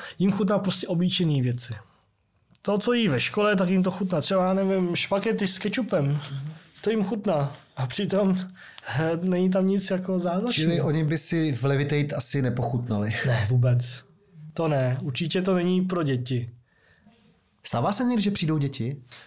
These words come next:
Speaker 1: Stává se, že bez, eh, bez nahlášení přijdou děti.
Speaker 2: A to jste spíš jako z toho naštvanej, protože oni doopravdy nejsou cílová skupina pro tohleto. Spíš se budou nudit, jako,
Speaker 1: No,
Speaker 2: nebo
Speaker 1: jsem naštvanej
Speaker 2: neocení to.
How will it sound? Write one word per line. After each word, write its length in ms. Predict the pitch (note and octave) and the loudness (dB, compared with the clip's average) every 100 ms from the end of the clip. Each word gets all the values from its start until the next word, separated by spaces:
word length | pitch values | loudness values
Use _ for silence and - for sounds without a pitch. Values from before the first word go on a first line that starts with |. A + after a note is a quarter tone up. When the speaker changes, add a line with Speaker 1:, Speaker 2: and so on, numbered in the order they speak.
| - | -10
Speaker 1:
Stává 500 | - - A3+ C#4 C4 | -4 0 2 2 0
se, 280 | - A#3+ A3+ | 0 0 0
že 240 | F#3 G#3 G#3 G3+ G3 F#3+ F#3 E3+ | 2 2 4 4 2 2 0 -2
bez, 1120 | E3 F3+ F#3 F#3 - - - - - - - | -2 0 2 2 0 -2 -2 -4 -4 -4 -2
eh, 280 | D#3+ D3+ D3 | 0 0 0
bez 280 | C#3+ D#3+ D#3 | 0 -2 0
nahlášení 600 | D#3+ D#3 E3+ D3+ F#3 E3+ | 0 0 0 0 0 -2
přijdou 280 | D#3 F3 F3 | -2 -2 -2
děti. 500 | C#3+ A#2+ - A2+ B2 | -2 -2 -4 -4 -2
Speaker 2:
A 80 | C3+ | -4
to 320 | - - C3+ | -6 -6 -4
jste 160 | A#2+ D3 | -2 -2
spíš 200 | - D#3 | -2 -2
jako 220 | D3 D3+ | -2 -2
z 80 | - | -2
toho 160 | D3+ | 0
naštvanej, 500 | D#3+ C#3+ - D3 D3+ C#3 | 0 -2 -2 0 0 -2
protože 360 | B2+ D3+ D3 | -4 -2 0
oni 180 | D3 D3+ | 0 2
doopravdy 440 | D3 D3 C#3+ C3 C#3+ | 2 2 0 0 0
nejsou 300 | C3 C#3+ B2 | 0 0 -2
cílová 360 | C3+ B2+ C3 | 0 0 0
skupina 400 | C3+ A2+ A#2 G#2+ | -2 -2 -2 -2
pro 160 | G2+ G2+ | -2 -4
tohleto. 500 | G#2 G2+ G2 - G2+ | -2 -2 -2 -2 -4
Spíš 360 | - B2+ A#2 | -2 -2 0
se 80 | C#3+ | 0
budou 180 | B2+ C3 | 2 4
nudit, 380 | B2 A#2+ A#2+ A#2+ | 4 4 2 0
jako, 120 | A#2+ | 0
Speaker 1:
No, 120 | A3+ A3 | 2 4
Speaker 2:
nebo 120 | - | 4
Speaker 1:
jsem 220 | - G#3 | 2 2
naštvanej 440 | G3+ F#3 G3 G#3+ | 2 0 2 2
Speaker 2:
neocení 400 | G#3+ A3+ B2+ A2+ | 4 4 2 2
to. 160 | A2 | 0